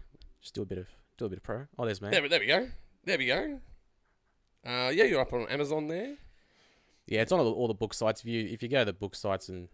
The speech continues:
Speaker 1: search for 'em specifically, they're all, it's all pretty much most of them. So
Speaker 2: Man, that must be a trip. Like, going through seven years of writing,
Speaker 1: Mm.
Speaker 2: getting it edited,
Speaker 1: Mm.
Speaker 2: um, having it scrutinized,
Speaker 1: Yep.
Speaker 2: um,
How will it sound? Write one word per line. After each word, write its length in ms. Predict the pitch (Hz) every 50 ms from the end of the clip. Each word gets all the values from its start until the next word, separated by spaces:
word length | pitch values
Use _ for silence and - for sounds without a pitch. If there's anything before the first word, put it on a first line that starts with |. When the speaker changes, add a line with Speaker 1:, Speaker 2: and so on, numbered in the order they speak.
| - - -
Speaker 1:
search 360 | - - - 104 98 - -
for 180 | - 107 98
'em 180 | 101 98 98 101 -
specifically, 640 | - - - 92 - 113 - - - - - 98 95
they're 140 | 98 98
all, 200 | 98 92 92 90 - - - - - - -
it's 140 | 101 - 110
all 160 | 104 98 90 87 - _ _ _ _ _ -
pretty 140 | - 104 92
much 100 | 87 - - - -
most 260 | 87 90 90 87 -
of 60 | 90 90
them. 160 | 95 90 92 -
So 260 | - 95 90 92 95 - - -
Speaker 2:
Man, 160 | 185 196 202
that 80 | 214 233
must 160 | 254 240 226
be 120 | 208 214 175
a 60 | 156
trip. 380 | 127 - - 165 170 139 113 - - - - - - - - -
Like, 240 | 123 123 117 107 - -
going 280 | 143 143 139 139 139
through 200 | - - 135 120
seven 480 | - - - - 175 165 160 170 160 151
years 480 | 147 143 139 135 123 107 104 107 117
of 180 | 120 117 101 107
writing, 600 | 117 120 117 120 120 120 113 110 117 135 156 156 - - -
Speaker 1:
Mm. 280 | 147 135 131 120 104 90 - - - - - - - -
Speaker 2:
getting 400 | - 135 139 147 147 143 143 123 -
it 160 | 123 117 - -
edited, 540 | 113 113 107 110 - - 127 139 170 202 - - - - - - - -
Speaker 1:
Mm. 380 | 110 107 101 95 - - - 107
Speaker 2:
um, 460 | 107 107 110 110 110 110 110 110 110
having 280 | 101 117 135 143 135
it 100 | 113 90
scrutinized, 1000 | - - - - 135 139 - - 120 110 107 113 135 190 262 - - - - - -
Speaker 1:
Yep. 200 | 98 107 120 - - _ - - - - - - -
Speaker 2:
um, 580 | 104 113 113 113 113 113 110 110 110 110 110